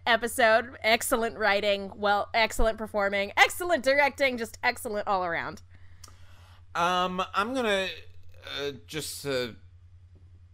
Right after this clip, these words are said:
Speaker 2: go more the, the, and I kind of already just said this, but I'm gonna go with the, the very end twist because, um, i-, of the ramifica-, 'cause one,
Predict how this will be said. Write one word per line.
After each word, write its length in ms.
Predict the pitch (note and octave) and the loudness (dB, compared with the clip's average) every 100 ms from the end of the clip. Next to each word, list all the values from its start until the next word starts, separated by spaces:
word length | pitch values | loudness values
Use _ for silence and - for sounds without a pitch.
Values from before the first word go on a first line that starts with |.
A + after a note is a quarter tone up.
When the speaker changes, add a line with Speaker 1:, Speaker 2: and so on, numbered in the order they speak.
| - - - | -20 -20 -4
Speaker 2:
go 160 | D3 B2 | -2 -2
more 340 | A#2+ A#2+ A2+ | -4 -4 -4
the, 400 | F#2+ G#2 G2+ F#2 F2 | -2 -2 -2 -6 -8
the, 180 | F#2+ E2+ - - - - - - - C3 | -10 -10 -18 -20 -20 -20 -20 -20 -16 -10
and 140 | C#3 | -6
I 120 | C#3+ | -6
kind 200 | C3+ D3 | -4 -4
of 80 | A#2 | -2
already 260 | A2+ G#2 F2+ | -2 -4 -6
just 340 | D#2 G2 - | -10 -10 -8
said 260 | A2 G2+ E2 | -6 -6 -8
this, 140 | D#2+ | -14
but 160 | - A2 | -14 -10
I'm 140 | C#3 D#3 | -8 -6
gonna 160 | D3 | -4
go 140 | B2+ B2+ | -2 -2
with 200 | A#2 - | -4 -6
the, 120 | G#2 | -8
the 180 | F2+ F#2 | -6 -8
very 520 | E2 G#2 G2 F2+ E2+ | -4 -4 -4 -8 -10
end 360 | F#2+ F#2+ F2 E2 | -6 -6 -8 -14
twist 640 | - - F#2+ F#2+ - - - | -14 -6 -6 -6 -10 -14 -18
because, 960 | - - - A2+ A2 A2 A2 G2+ - - - - - - - F#2+ | -20 -18 -8 -4 -4 -6 -10 -12 -16 -18 -20 -20 -20 -20 -14 -4
um, 600 | F#2+ F#2+ F2+ F2+ F2+ F2+ - - - - - - - - - - - - - - C#3+ | -2 0 -2 -8 -12 -14 -20 -20 -20 -20 -20 -20 -20 -20 -20 -20 -20 -20 -20 -18 -14
i-, 160 | B2 - - - - D#3 | -14 -16 -20 -20 -12 -4
of 160 | D#3+ | -2
the 80 | D3 | 0
ramifica-, 720 | A#2 B2+ B2 B2 A2 - G#2+ | 0 0 -2 -6 -12 -12 -8
'cause 200 | C3 C3 | -4 -6
one, 580 | B2 D3+ F3 C#3 A2+ A2 | -4 0 2 2 -2 -8